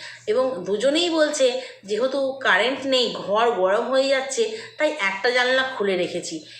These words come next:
এই সব থেকে অনেকের মনেই না প্রশ্ন জাগছে, ব্যাপারটা কি হলো?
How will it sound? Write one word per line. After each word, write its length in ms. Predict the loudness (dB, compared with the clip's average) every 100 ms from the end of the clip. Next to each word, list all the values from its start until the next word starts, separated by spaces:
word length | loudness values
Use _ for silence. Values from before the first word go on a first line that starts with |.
| -10
এই 200 | -2 -2
সব 180 | 0 -2 -2 -4
থেকে 360 | 0 0 0
অনেকের 440 | -4 -4 -4 -2 0
মনেই 240 | 0 0
না 100 | 0
প্রশ্ন 460 | 0 0 -2 -2 0
জাগছে, 340 | -2 -4 -6
ব্যাপারটা 540 | -4 -4 -2 -4 -2 -4
কি 180 | 0
হলো? 340 | 0 2 0